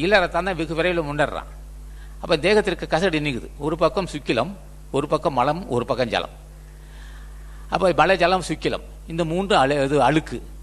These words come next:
இது சாப்பிட்றதுனால, அந்த உணவு சாப்பிட்றதுனால தான் இந்த மூணு சேரும். மூணு, இந்த உடம்பு அந்த உ-, உணவு சாப்பிட்றான், அது சாப்பிடும்போது இந்த மலை, சுக்கிலம், சுக்கிலம் ஊற, ஊறத்தான் செய்யும். பெண்களுக்கு மலை, ஜல, சுக்கிலம் சுரோனிதம், மலை, ஜல, சுரோனிதம் சொல்லுவோம். அப்ப இது ரெண்டும் சேர்க்கிறான்.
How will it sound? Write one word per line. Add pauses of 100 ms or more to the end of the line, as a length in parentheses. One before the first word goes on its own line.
(160)
இது
சாப்பிட்றதுனால,
அந்த
உணவு
சாப்பிட்றதுனால
தான்
இந்த
மூணு
சேரும். (560)
மூணு,
இந்த
உடம்பு (120)
அந்த
உ-,
உணவு
சாப்பிட்றான், (380)
அது
சாப்பிடும்போது (120)
இந்த (100)
மலை, (100)
சுக்கிலம்,
சுக்கிலம்
ஊற, (120)
ஊறத்தான்
செய்யும். (320)
பெண்களுக்கு
மலை,
ஜல,
சுக்கிலம்
சுரோனிதம், (480)
மலை,
ஜல, (220)
சுரோனிதம்
சொல்லுவோம். (260)
அப்ப
இது
ரெண்டும்
சேர்க்கிறான்.